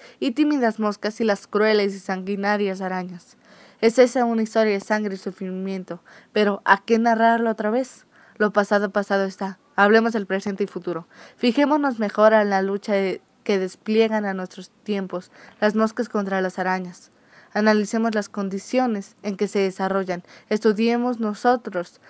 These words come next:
las moscas, la estructura de las redes que de nuevo tienen contra nos-, nuestros enemigos. Procuremos adivinar sus trampas y, sobre todo, unámonos, pues cada uno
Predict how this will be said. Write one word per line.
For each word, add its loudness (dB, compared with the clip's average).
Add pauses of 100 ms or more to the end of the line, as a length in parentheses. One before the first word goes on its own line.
(140)
las 2
moscas, -2
la 0
estructura 0
de 4
las 0
redes -4 (500)
que 0
de 2
nuevo 0
tienen -6
contra -6
nos-, -10 (260)
nuestros -4 (960)
enemigos. -2 (140)
Procuremos 2
adivinar -2
sus -12
trampas -6 (200)
y, -2
sobre 2
todo, 2 (480)
unámonos, -4 (340)
pues 2
cada 8
uno 0